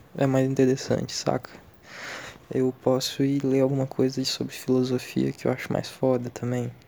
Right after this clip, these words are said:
Não é só ficar nessas de, ah, rede social, <laughs> haha, alienado. Não,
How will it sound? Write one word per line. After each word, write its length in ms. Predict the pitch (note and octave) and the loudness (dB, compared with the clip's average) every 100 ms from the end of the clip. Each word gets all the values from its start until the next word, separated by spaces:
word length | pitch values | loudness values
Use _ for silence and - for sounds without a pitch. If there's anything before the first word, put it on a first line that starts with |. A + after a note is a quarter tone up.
| - _ _ - - - - | -20 _ _ -20 -20 -12 -2
Não 80 | D#3 | 0
é 60 | |
só 180 | D#3 C#3+ | 0 -2
ficar 580 | C#3 - - B2+ B2+ B2 - - - - - - | -4 -8 -6 -4 -4 4 10 10 10 6 0 -4
nessas 800 | C3+ C3 C3 - C#3 C3 - - | -2 -2 -2 -2 -2 0 -4 -4
de, 320 | C3 B2+ B2+ B2 - - - - | -2 -2 -2 -10 -16 -20 -20 -6
ah, 340 | B2+ C#3+ D3+ C3 C3 | -2 0 0 -2 -2
rede 220 | - - - | -2 -2 -4
social, 640 | D#3+ - C#3 C#3+ D3 C#3 C3+ | -8 0 0 2 0 -2 -2
<laughs> 80 | - | -2
haha, 280 | C3+ C3+ C3+ - - | -2 -4 -8 -14 -6
alienado. 480 | C3 C3 C3 C3 C3+ | -2 0 -2 -4 -2
Não, 200 | D3+ | -2